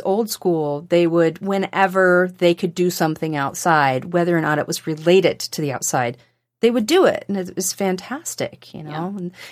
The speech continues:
Speaker 1: and the th-, other thing is, is people get concerned with their kids getting dirty, but gosh, they just get as dirty with tempera paint and Play-Doh and stuff all over themselves. So what is it? You know, there's no real difference. I mean,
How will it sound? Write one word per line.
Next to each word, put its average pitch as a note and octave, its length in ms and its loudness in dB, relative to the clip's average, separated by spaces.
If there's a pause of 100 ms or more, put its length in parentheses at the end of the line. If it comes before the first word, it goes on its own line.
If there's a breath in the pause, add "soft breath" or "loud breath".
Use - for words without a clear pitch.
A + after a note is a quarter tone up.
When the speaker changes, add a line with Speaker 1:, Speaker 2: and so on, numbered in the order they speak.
Speaker 1:
and B3 260 2
the G#3 100 4
th-, C#4 240 2
other A#3+ 180 4
thing G#3 160 0
is, F3 180 0
is E3+ 100 -8
people G#3+ 280 -10
get F3+ 140 -6
concerned F3 420 -2
with E3 80 -10
their D#3 120 -6
kids E3+ 300 -4
getting D#3+ 240 -4
dirty, E3+ 380 0
but D3+ 240 -2 (360 soft breath)
gosh, G#3 560 2 (480)
they G3+ 120 2
just - 320 -2 (260)
get - 240 0 (280)
as E3+ 220 2
dirty E3 600 2 (100)
with D#3 520 0
tempera F#3 440 2
paint E3 440 0
and D3 280 -4
Play-Doh F#3+ 400 2
and C#3+ 120 -2
stuff - 260 0
all C#3+ 120 2
over C#3+ 120 2
themselves. C#3 640 -2
So C3+ 440 0 (500 soft breath)
what D3+ 240 0
is D3 120 0
it? C3+ 240 2
You E3+ 100 -2
know, C3+ 80 -4
there's D3+ 200 0
no F3 100 4
real D#3+ 200 2
difference. - 580 -4
I D3+ 40 -6
mean, C3+ 340 -6